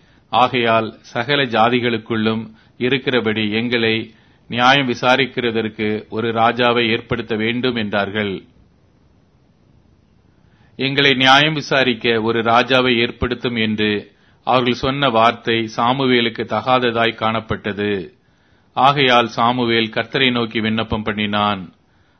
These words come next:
அப்பொழுது கர்த்தர் சாமுவேலை நோக்கி, "ஜனங்கள் உன்னிடத்தில் சொல்வது எல்லாவற்றிலும் அவர்கள் சொல்லை கேள். அவர்கள் உன்னை தள்ளவில்லை.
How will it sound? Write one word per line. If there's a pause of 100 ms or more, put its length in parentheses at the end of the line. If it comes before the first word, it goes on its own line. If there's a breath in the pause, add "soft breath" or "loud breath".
அப்பொழுது
கர்த்தர்
சாமுவேலை
நோக்கி, (400 soft breath)
"ஜனங்கள்
உன்னிடத்தில்
சொல்வது
எல்லாவற்றிலும் (120)
அவர்கள்
சொல்லை
கேள். (480 soft breath)
அவர்கள்
உன்னை
தள்ளவில்லை.